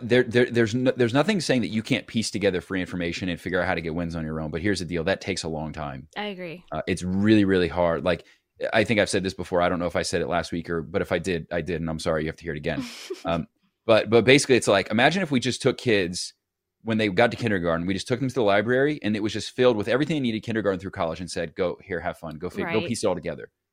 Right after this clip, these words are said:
Speaker 1: They'd be
Speaker 2: It's a
Speaker 1: like,
Speaker 2: lot.
Speaker 1: "What?" It's, it's, you know, so you really need somebody that has been there and done that.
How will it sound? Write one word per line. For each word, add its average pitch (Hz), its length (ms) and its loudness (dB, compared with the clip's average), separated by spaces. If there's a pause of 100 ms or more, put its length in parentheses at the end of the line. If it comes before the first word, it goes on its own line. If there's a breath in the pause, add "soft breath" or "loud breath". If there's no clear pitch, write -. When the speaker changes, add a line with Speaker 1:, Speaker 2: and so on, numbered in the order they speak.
(340)
Speaker 1:
They'd - 100 6
be 196 80 4
Speaker 2:
It's 165 40 10
a - 80 8
Speaker 1:
like, 247 40 -2
Speaker 2:
lot. 262 140 2
Speaker 1:
"What?" 285 260 4 (600)
It's, 127 160 -10
it's, 143 180 -4 (600)
you 120 140 -2
know, 92 160 2 (180 soft breath)
so 120 200 4
you 113 240 0
really 151 540 6
need 120 360 2
somebody 113 360 0
that 98 180 -2
has 95 160 -6
been 104 200 -4
there 113 140 0
and 92 100 -6
done 92 260 -4
that. 147 260 0